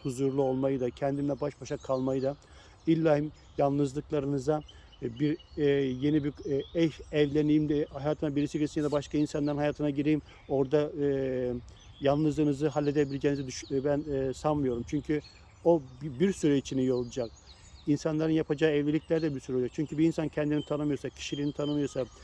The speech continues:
ne yaptığını bilmiyorsa, nasıl bir yaşamın içinden çıktığını ve ne yapmak istediğini, ileride nasıl bir yaşam kurmak istediğini şey yapmıyorsa, e, inceleyemiyorsa ya da bunun farkına varmıyorsa yapacağı o evlilik de tekrar onu büyük bir, e, üzüntüye boğar. Karşıdaki insanın da hayatını mahveder. O yüzden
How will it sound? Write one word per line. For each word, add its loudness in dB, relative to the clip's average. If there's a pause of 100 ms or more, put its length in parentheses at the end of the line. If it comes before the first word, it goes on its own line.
(320)
ne 0
yaptığını 2
bilmiyorsa, 0
nasıl 0
bir 4
yaşamın 2
içinden -2
çıktığını -2
ve 0
ne -2
yapmak -2
istediğini, -6
ileride 0
nasıl -6
bir 2
yaşam -4
kurmak -6
istediğini -2 (360)
şey -2
yapmıyorsa, 0
e, -2
inceleyemiyorsa 2
ya 0
da -2
bunun 0
farkına -2
varmıyorsa 0 (460)
yapacağı 2
o 2
evlilik 0
de 0
tekrar -4
onu -2 (120)
büyük -2
bir, 0
e, -8
üzüntüye -4
boğar. 0
Karşıdaki 0
insanın 2
da 2
hayatını 0
mahveder. 0 (460)
O 6
yüzden 4